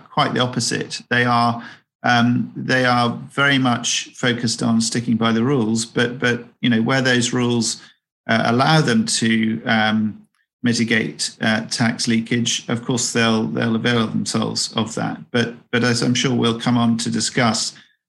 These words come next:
um, you know, aggressive tax structuring is something sovereigns will generally want to stay well clear of. And that may well, you know, affect the choice of, of, uh, managers with whom they partner. Uh, I think the other leading issue on sovereigns, and it, it's really sort of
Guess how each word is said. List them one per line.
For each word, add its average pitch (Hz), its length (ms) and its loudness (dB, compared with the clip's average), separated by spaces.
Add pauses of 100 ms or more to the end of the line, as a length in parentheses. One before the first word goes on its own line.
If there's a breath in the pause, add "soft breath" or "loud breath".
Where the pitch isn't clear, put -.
(100)
um, 120 400 0
you 120 60 2
know, 120 100 2
aggressive 123 500 0
tax 123 280 -2
structuring 113 440 2
is 113 140 2
something 117 380 2
sovereigns 113 500 0
will 117 80 -2
generally 113 460 2
want 113 160 0
to 110 60 -4
stay 113 200 0
well 113 320 0
clear 117 380 -2
of. 107 260 -6 (400)
And 131 160 2
that 151 200 2
may 139 160 4
well, 120 460 0 (440 loud breath)
you 131 100 0
know, 123 180 0
affect 135 460 0 (240)
the 117 80 0
choice 127 460 0
of, 113 240 -4
of, 110 360 -2
uh, 117 300 2
managers 117 560 2
with 117 140 -4
whom 117 180 2
they 113 140 2
partner. 113 480 -2 (840 soft breath)
Uh, 139 160 2
I 143 60 2
think 208 180 2
the 170 120 4
other 165 200 4
leading 139 380 2
issue 123 560 0 (800)
on 135 160 0
sovereigns, 123 480 2
and 127 120 4
it, 123 140 0
it's 143 240 -2
really 127 420 2
sort 120 200 -2
of 117 120 -6